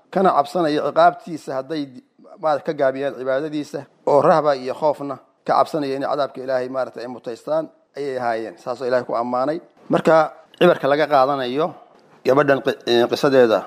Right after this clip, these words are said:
xaaskii Zakariya, Nabiyullaahi Zakariya, waa sabarka ay sabreen, iyadii iyo odaygeeduba ay sabreen. Markii Ilaahay dhal siin waayey oo da' badan ay isqabeen,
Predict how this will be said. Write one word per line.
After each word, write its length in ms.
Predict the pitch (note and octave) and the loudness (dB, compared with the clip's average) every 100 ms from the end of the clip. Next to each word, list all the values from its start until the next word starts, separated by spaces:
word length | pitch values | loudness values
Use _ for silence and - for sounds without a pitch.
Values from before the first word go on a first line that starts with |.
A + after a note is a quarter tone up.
| - - | -8 -14
xaaskii 360 | - C3+ B2+ A2+ | 0 2 2 -2
Zakariya, 340 | G#2+ G#2 C3 B2 | -4 -2 -2 0
Nabiyullaahi 320 | C3 C#3 B2 | 2 2 2
Zakariya, 440 | B2 C#3+ D3+ E3 E3 - _ _ _ _ | 0 0 4 4 2 -2 _ _ _ _
waa 160 | C3+ B2 | 2 2
sabarka 480 | - D3+ A2+ - G#2+ | 2 0 0 -2 -6
ay 120 | A2 | -4
sabreen, 480 | - A#2+ C#3 D3 C#3+ _ _ | -6 -4 -2 -2 -6 _ _
iyadii 280 | - B2+ C3+ B2 | -10 -6 -6 -6
iyo 80 | |
odaygeeduba 420 | A#2+ C#3+ B2 B2 A#2 | -6 -6 -4 -6 -6
ay 60 | |
sabreen. 440 | A2 A2+ C3 D#3+ F3 - _ _ _ - | -8 -10 -6 -6 -6 -12 _ _ _ -6
Markii 280 | - D#3+ C3+ | -4 0 2
Ilaahay 220 | C#3 D3 | 4 4
dhal 140 | C#3 C#3+ | 0 -6
siin 240 | - D3+ | -4 0
waayey 240 | C#3+ C3+ | 4 2
oo 140 | B2+ C#3 | 2 -4
da' 280 | C3 F3+ B2+ | -4 -4 -4
badan 360 | D3 G3 G#3 - | 0 0 0 -6
ay 120 | A#2+ D3 | -10 -10
isqabeen, 500 | - - C#3+ D3 | -8 -6 -4 -4